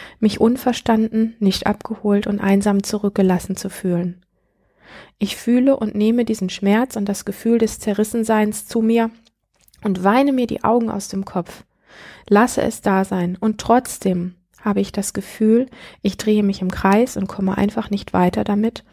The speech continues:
und fühle mich so unendlich schuldig. Was kann ich noch tun? Ja, ich habe eingangs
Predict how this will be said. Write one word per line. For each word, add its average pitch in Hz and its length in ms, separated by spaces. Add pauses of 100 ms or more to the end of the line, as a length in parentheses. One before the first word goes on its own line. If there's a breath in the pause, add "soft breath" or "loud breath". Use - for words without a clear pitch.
(400 loud breath)
und 196 140
fühle 220 300
mich 220 360
so 202 160
unendlich 214 640
schuldig. 185 520
Was 185 160
kann 214 220
ich - 140
noch 220 180
tun? 185 460 (1700 loud breath)
Ja, 185 320 (960)
ich 202 160
habe 226 160
eingangs 240 580